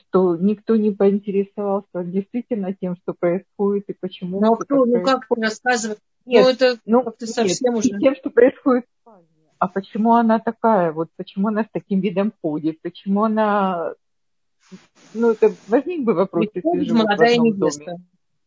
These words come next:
Speaker 2: Приходит молодая невеста. И через очень короткий период времени она стала вот такой. Они не знали, что она может быть другой. Они её такой, э,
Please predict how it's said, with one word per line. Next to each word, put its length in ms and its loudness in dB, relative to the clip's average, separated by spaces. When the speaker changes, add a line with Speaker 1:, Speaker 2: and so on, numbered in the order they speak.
Speaker 2:
Приходит 460 -2
молодая 440 0
невеста. 600 -8
И 440 -12
через 280 -4
очень 280 0
короткий 420 0
период 400 -6
времени 360 -2
она 100 -2
стала 240 0
вот 140 -8
такой. 460 -4
Они 200 2
не 100 2
знали, 320 0
что 180 -4
она 120 -2
может 360 -8
быть 120 -10
другой. 500 -2
Они 280 -4
её 280 -4
такой, 680 -4
э, 420 2